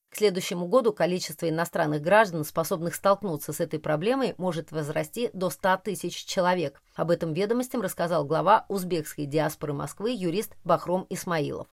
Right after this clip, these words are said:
Согласно подсчётам узбекской диаспоры, с марта по июль этого года М Ф О подали в российские суды около трёхсот тысяч исков о взыскании долгов по договорам займов и кредитным договорам в отношении мигрантов.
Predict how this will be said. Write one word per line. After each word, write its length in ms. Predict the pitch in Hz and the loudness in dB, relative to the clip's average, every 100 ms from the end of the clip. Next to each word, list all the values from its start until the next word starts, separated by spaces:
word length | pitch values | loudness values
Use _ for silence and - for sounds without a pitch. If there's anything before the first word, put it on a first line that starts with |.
| _ | _
Согласно 440 | - 208 240 247 | 2 6 6 4
подсчётам 440 | 233 214 240 - 202 | 2 2 2 -2 -4
узбекской 500 | 190 185 165 - 165 | -2 0 0 -2 -2
диаспоры, 640 | 156 208 262 - 160 143 - | 2 4 2 -2 -2 -2 -6
с 120 | - | -6
марта 360 | 202 185 - 160 | 0 0 0 -4
по 200 | - 180 | -2 -2
июль 360 | 208 185 185 | -2 -2 -2
этого 340 | - 170 156 156 | 0 -2 0 -2
года 340 | 165 254 208 | 2 2 2
М 140 | - 170 | 0 -6
Ф 100 | - | 0
О 120 | 240 | 0
подали 440 | - 190 180 170 165 | 0 -2 0 0 0
в 40 | 170 | 0
российские 500 | 196 - 165 - 156 | 0 0 -8 -6 -8
суды 340 | 175 180 285 | -4 -2 -2
около 300 | - - 190 | -2 -2 -4
трёхсот 460 | 180 196 - 262 254 | -4 -6 -2 -4 -4
тысяч 460 | - 226 160 139 - - | -6 -6 -4 -6 -10 -8
исков 400 | 233 247 156 151 | -8 -4 -6 -6
о 80 | - | -6
взыскании 560 | 190 190 208 202 170 151 | -4 -2 0 0 0 0
долгов 480 | 147 160 180 262 - | 2 2 4 0 2
по 160 | 190 | -2
договорам 640 | 160 160 185 180 156 147 - | 0 4 4 4 2 0 -4
займов 500 | 151 208 254 180 - | 4 4 4 0 -4
и 160 | - | -10
кредитным 540 | - 170 165 180 156 143 | -8 -6 -4 -4 -4 -2
договорам 500 | 151 160 202 254 190 | 2 4 4 4 0
в 60 | |
отношении 460 | 180 156 147 180 175 | -2 -4 -4 -4 -2
мигрантов. 560 | 180 185 170 147 135 | -2 2 2 0 -6